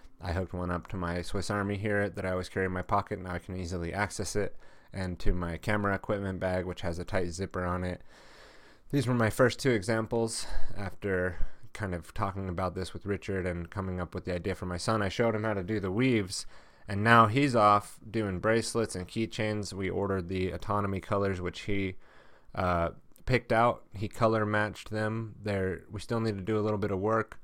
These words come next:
uh, with paracord. There are different, uh, gauges. There are different size paracords. You can strip them down to seven string paracord, three string paracord. I'm sure there's more. Uh, nine string.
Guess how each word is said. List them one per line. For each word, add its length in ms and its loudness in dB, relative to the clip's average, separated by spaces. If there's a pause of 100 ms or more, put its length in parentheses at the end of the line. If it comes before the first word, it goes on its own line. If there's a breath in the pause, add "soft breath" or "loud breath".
(400 soft breath)
uh, 260 -2
with 160 -4
paracord. 560 0
There 160 0
are 80 0
different, 560 -6 (640)
uh, 240 -2
gauges. 640 -2
There 140 0
are 40 0
different 360 -6
size 360 0
paracords. 840 -2
You 100 -6
can 160 -6
strip 240 -4
them 140 -6
down 180 -4
to 60 -10
seven 420 0 (640 loud breath)
string 340 0
paracord, 560 2
three 240 0
string 360 -6
paracord. 680 0
I'm 120 -6
sure 180 -4
there's 180 -4
more. 500 -2 (640 soft breath)
Uh, 140 -6
nine 240 0
string. 460 -4